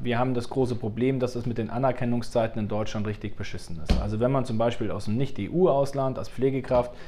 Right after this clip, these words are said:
beispielsweise in den Philippinen nach Deutschland kommen möchte, ist ja nicht so, dass jede philippinische Pflegekraft, die da top ausgebildet sind, sagt,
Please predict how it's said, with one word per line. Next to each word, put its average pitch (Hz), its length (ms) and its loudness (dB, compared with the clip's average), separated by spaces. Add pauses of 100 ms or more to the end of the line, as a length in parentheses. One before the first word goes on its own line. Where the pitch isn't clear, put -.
(120)
beispielsweise 107 580 0
in 101 60 -2
den 98 100 -4
Philippinen 101 480 -4
nach 104 160 -2
Deutschland 123 420 0
kommen 120 300 -2 (320)
möchte, 123 240 -2
ist - 200 0
ja 139 100 8
nicht 131 180 2
so, 131 140 4
dass 120 180 6
jede 127 240 6
philippinische 113 560 0
Pflegekraft, 127 580 2
die 123 60 2
da 110 140 2
top - 240 -2
ausgebildet 113 580 2
sind, 120 120 -2
sagt, 110 200 0